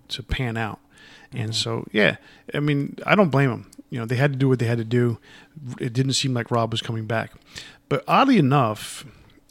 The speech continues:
Speaker 1: Rob, when he left, took with him Scott Travis. <laughs> So that was an interesting thing. Um, so he puts his band together, and, you know, he bring, he hires, um,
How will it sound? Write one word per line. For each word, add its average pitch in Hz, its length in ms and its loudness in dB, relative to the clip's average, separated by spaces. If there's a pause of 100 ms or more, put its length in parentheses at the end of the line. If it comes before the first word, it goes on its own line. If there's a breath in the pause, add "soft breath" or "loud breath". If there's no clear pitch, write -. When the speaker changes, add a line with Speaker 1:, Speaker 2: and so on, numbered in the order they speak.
(180)
Speaker 1:
Rob, 127 560 2
when 127 120 -2
he 120 100 0
left, 151 340 -2
took - 220 0
with 226 220 2
him 127 180 0
Scott 147 300 0
Travis. - 600 -2 (480)
<laughs> - 60 -8 (460 loud breath)
So 123 520 -2
that 143 200 4
was 175 160 2
an 165 100 2
interesting 143 460 -2
thing. 120 360 -2 (540 loud breath)
Um, 131 340 -2
so - 140 0
he 180 80 2
puts 254 260 4
his 202 180 0
band 135 540 0
together, 113 380 -4
and, 120 200 -4
you 127 140 -6
know, - 60 -10
he 131 160 -4
bring, 147 360 0
he 131 200 -4
hires, 160 760 0 (720 soft breath)
um, 117 400 -6